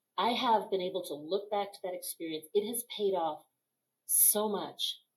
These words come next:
in so many other experiences by having that one time. And, like, if I had been the person in charge of that, I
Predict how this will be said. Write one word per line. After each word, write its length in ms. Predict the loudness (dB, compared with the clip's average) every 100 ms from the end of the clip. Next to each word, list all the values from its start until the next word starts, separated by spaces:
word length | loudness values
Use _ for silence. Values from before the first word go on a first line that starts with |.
| _ -10
in 240 | -8 -6
so 540 | -2 2 2 2 2 2
many 240 | 4 4
other 220 | 2 0
experiences 1040 | -2 -4 -12 -8 -6 -4 -6 -8 -10 -10 -10 _ -20 _ -6
by 100 | -4
having 300 | 0 -2 -2
that 160 | -4
one 160 | -6 -8
time. 240 | -6 -4 -2
And, 100 | -2
like, 140 | -2
if 100 | 0
I 120 | 2
had 140 | 2 0
been 100 | -4
the 100 | -6
person 200 | -10 -10
in 80 | -10
charge 260 | -8 -6 -2
of 60 |
that, 140 | -2
I 60 | -2